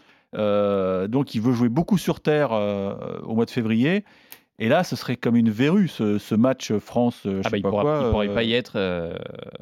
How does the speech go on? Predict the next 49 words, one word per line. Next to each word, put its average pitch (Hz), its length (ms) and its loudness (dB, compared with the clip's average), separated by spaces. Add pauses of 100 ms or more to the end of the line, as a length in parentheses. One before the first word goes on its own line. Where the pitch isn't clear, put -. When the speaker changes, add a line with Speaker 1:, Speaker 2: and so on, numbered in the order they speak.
(140)
Speaker 2:
sauf 202 300 0
si, 180 420 -2
euh, 127 160 2
avec 123 160 -2
Speaker 1:
Ou 120 60 4
Speaker 2:
un - 20 4
Speaker 1:
alors 160 160 4
Speaker 2:
peu 226 60 4
de 226 80 6
chance, 220 180 4
Speaker 1:
il 214 140 4
Speaker 2:
tu 208 160 4
joues, 247 160 2
Speaker 1:
sacrifie. 196 560 2
Speaker 2:
tu 196 80 4
joues, 226 240 4
euh, 156 420 0
au 185 120 -2
Pérou. 160 260 -4 (840)
Speaker 1:
Ah 147 60 2
là, 92 140 2
donc 98 200 -4
oui, 180 280 2
mais 120 280 0
moi 139 200 2
je 120 100 0
parle 165 340 2
dans 117 200 4
l'hypothèse 127 420 2
où 139 60 2
la 120 100 4
France 156 280 0
reçoit. 139 420 0
Donc 110 160 -6
là, 175 80 4
Speaker 2:
Ah - 40 4
Speaker 1:
ce 143 40 2
Speaker 2:
oui, 139 100 0
Speaker 1:
serait 143 200 2
Speaker 2:
là, 135 80 4
ce - 20 2
Speaker 1:
un, 113 100 2
Speaker 2:
serait 120 120 -2
Speaker 1:
un 113 100 0
gros 113 180 0
Speaker 2:
compliqué, 156 120 -4
ouais. 143 60 0
Speaker 1:
souci, 170 320 2
euh, 117 160 4